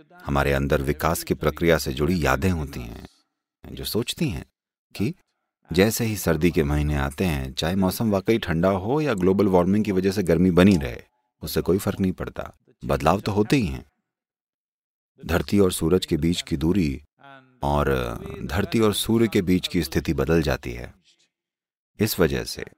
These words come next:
धरती पर जीवन धीमा होता जाता है। अगर आप एक भालू होते, मेरा मानना है कुछ समय पहले आप थे,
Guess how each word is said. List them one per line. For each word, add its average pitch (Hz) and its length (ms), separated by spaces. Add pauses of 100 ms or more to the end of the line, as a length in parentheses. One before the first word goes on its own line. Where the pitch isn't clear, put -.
(400)
धरती 76 380
पर 82 280
जीवन 73 480
धीमा 73 300
होता 64 320
जाता 60 320
है। - 280 (320)
अगर 107 200
आप 120 160
एक 92 160
भालू 82 280
होते, 85 340 (760)
मेरा 80 180
मानना 71 300
है 87 140
कुछ - 160
समय 76 220
पहले 73 240
आप 78 160
थे, - 220